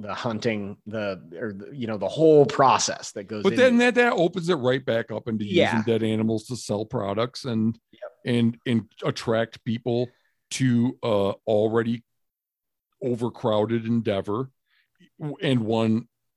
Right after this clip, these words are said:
Speaker 2: I might add, where there's no clinical evidence that it makes anybody happier or m-, more fulfilled.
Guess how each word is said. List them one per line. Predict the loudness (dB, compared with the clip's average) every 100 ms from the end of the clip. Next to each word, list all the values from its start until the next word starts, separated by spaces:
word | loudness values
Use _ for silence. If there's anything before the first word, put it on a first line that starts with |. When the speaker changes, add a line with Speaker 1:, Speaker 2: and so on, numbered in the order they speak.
| _ -6
Speaker 2:
I |
might | -2 0 0
add, | 0 -2 -2
where | -4
there's | -2 -4 0
no | 0
clinical | -2 -4 -4 -4 -6 -8
evidence | -8 -8 -8 -8 -8
that | -10
it | -8
makes | -8 -8 -12 -20 _ _ _ _ _ _
anybody | -2 0 0 0
happier | 0 -2 -2 -2 -4
or | -2
m-, | -2 -4
more | -2 -4
fulfilled. | -6 -12 -6 -4 -4 -10